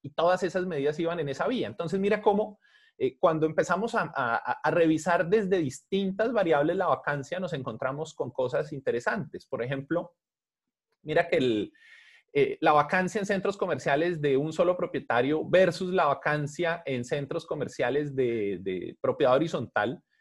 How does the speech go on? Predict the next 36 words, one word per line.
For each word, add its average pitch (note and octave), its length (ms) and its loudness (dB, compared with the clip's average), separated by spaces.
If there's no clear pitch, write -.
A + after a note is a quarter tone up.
eh, - 200 -8
presenta D#3+ 580 0
diferencias C3 680 -2
importantes. C3+ 800 -4
Esto C3 220 -2
lo F3 100 2
que E3 100 -2
nos A2+ 120 -4
muestra B2+ 360 0
es D#3+ 100 -4
que F3 80 -2
la D#3+ 140 0
capacidad C#3 640 2
que - 120 -4
tuvo F3 580 4
el B2 240 2
centro D3+ 380 0
comercial C#3+ 480 0
de E3+ 80 0
unipropiedad C#3 600 -2
de C#3 120 0
retener D3+ 840 0
marcas D#3 640 0
en C3 220 -4
términos D#3+ 680 0
reales B2 560 2
fue F3+ 180 4
mejor E3 500 4
de A#2 200 0
la A2+ 100 2
que C3 120 -4
se A#2 100 -2
logró A2 240 4
en C3+ 80 0
propiedad G#2+ 320 -2
horizontal. G2+ 480 -6